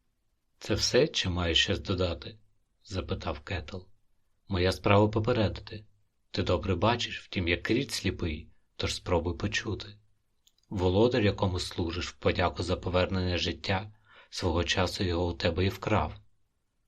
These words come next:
Закритий шолом на голові залізного капітана приховав здивування, що на мить промайнуло у підсвідомості Кетла. «За дивним збігом, лицарю, ти свого часу потонув у болоті,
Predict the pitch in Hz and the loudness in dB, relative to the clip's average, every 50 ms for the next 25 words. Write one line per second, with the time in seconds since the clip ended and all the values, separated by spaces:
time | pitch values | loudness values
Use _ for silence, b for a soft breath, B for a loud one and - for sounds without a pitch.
0 | _ _ _ _ _ _ _ _ _ _ _ _ - - 92 85 78 - - 85 | _ _ _ _ _ _ _ _ _ _ _ _ -8 -4 -2 -2 -2 -2 -2 -2
1 | 76 69 90 87 - - - - 107 117 120 117 117 110 101 110 110 107 101 98 | -2 -2 -2 -4 -2 -2 0 2 2 2 2 0 -2 -2 0 0 0 0 0 0
2 | 92 90 - 95 95 98 90 98 98 95 - - - - - 101 - - 92 92 | -2 -2 -2 -2 -2 -2 -2 -2 -2 -2 -4 -6 -8 -6 -6 -6 -6 -4 -4 -4
3 | 92 95 98 101 B B B B B B B B - 95 90 - - 101 92 123 | -4 -6 -8 -12 B B B B B B B B -2 0 0 2 2 2 4 4
4 | 156 165 147 120 107 101 98 98 90 87 87 87 87 85 85 85 82 - - - | 4 2 2 4 4 4 6 6 4 4 2 2 0 -2 -4 -8 -6 -4 -4 -2
5 | - 95 87 82 85 85 101 107 107 - - 117 110 107 107 104 101 98 98 95 | -2 -2 -2 0 0 0 0 -2 0 0 0 2 2 2 2 2 2 2 0 0
6 | 101 101 92 - - - - - - 87 82 85 80 80 82 80 - - 101 107 | -2 -4 -4 -4 -4 -6 -6 -6 -6 -6 -6 -6 -4 -6 -6 -6 -6 -8 -8 -8
7 | - - 87 87 - - 92 92 - _ _ _ _ _ _ _ _ _ _ _ | -6 -6 -6 -6 -6 -10 -12 -12 -14 _ _ _ _ _ _ _ _ _ _ _
8 | _ _ - 107 87 90 87 92 98 92 101 98 98 92 80 82 87 110 127 127 | _ _ -2 2 4 4 6 6 4 4 4 4 2 2 0 0 0 0 0 0
9 | 120 113 95 87 90 90 87 - - - - 85 85 - - - 92 - - 101 | 0 -2 -2 0 0 0 0 -2 -4 -6 -6 -6 -6 -6 -2 -2 -2 -2 0 0
10 | 85 87 92 - - 98 90 - - 104 107 110 107 - 101 90 90 90 90 95 | 2 2 2 2 2 2 2 0 0 -2 0 -2 0 0 0 0 2 2 2 2
11 | 92 95 110 117 117 113 98 - - - - - | 2 4 4 4 4 2 0 0 -2 -8 -14 -14